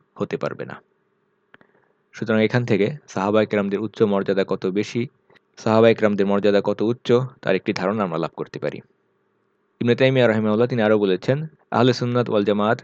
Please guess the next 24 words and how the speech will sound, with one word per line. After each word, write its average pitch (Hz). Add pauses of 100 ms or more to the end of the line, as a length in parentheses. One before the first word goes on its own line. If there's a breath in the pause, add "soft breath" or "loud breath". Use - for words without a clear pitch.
(120)
তারা 104 (460 soft breath)
এই 101
বিষয়ে 107
ঐক্যমত 131 (180)
রয়েছে 107
বা 110
ইজমা 107
রয়েছে 113 (200)
যে 107
কুরআন 113
এবং 107
সুন্নাতে 104
সাহাবায়ে 110
কেরামদের 104
যে 98
সম্মান 110
এবং 98
মর্যাদা 98
সম্পর্কে 92
উল্লেখ 98
করা 107
হয়েছে 101
সেই 101
বিষয়ে। -